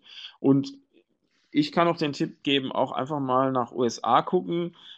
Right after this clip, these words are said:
Äh, ist zwar Englisch, aber, hm, die, äh, Amerikaner sind da doch schon sehr weit im Bereich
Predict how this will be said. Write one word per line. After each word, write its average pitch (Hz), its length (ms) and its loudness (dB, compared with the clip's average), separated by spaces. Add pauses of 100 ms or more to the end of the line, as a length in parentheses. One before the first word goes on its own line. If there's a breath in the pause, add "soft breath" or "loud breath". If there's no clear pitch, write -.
(160 loud breath)
Äh, 123 300 6
ist 147 200 -4
zwar 127 340 2
Englisch, 165 600 0
aber, 131 580 2
hm, 127 640 -8 (100)
die, 123 420 -2 (160)
äh, - 40 -14
Amerikaner 120 840 -2
sind 135 240 0
da 131 260 4
doch 143 200 0
schon 139 220 -2
sehr 123 200 0
weit 127 240 2
im 135 100 -4
Bereich 127 600 0